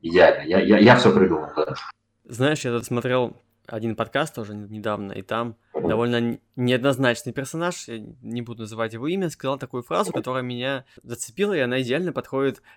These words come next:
Speaker 2: как, э, завершение, э, нашей с тобой беседы. "Мы всегда в самом начале".
Speaker 1: Мгм.
Speaker 2: Это такая, это цикличность в любом случае, да, то есть и о том,
Speaker 1: Ага.
Speaker 2: что, что бы у тебя ни произ-, в жизни ни произошло, ты всегда как бы можешь начать что-то новое,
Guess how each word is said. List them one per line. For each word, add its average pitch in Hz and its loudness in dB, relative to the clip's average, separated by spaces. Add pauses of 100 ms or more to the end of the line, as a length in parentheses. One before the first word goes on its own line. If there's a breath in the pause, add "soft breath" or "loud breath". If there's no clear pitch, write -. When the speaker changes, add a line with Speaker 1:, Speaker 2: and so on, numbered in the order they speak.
(140 soft breath)
Speaker 2:
как, 120 -2
э, 113 -4
завершение, 120 -2
э, 73 -18 (120)
нашей 113 -8
с - -16
тобой 117 -4
беседы. 156 -2 (480 soft breath)
"Мы 135 2
всегда 143 0 (100)
в - -16
самом 120 -2
начале". 107 -6 (1080)
Speaker 1:
Мгм. - 2 (460)
Speaker 2:
Это - -4
такая, 131 2 (180)
это 151 4
цикличность 170 -4
в - -16
любом 139 -2
случае, 117 -10
да, 123 -2
то - -10
есть - -10
и 117 -6
о 113 -4
том, 123 2
Speaker 1:
Ага. 120 -2
Speaker 2:
что, 117 0 (320 soft breath)
что - 0
бы 139 0
у 131 2
тебя 131 0
ни 123 -2
произ-, 120 -6
в 117 -20
жизни 120 -4
ни 117 -6
произошло, 117 -4
ты 117 -10
всегда 113 -6
как 110 -8
бы 107 -8
можешь 113 -6
начать 110 -6
что-то 107 -6
новое, 147 -2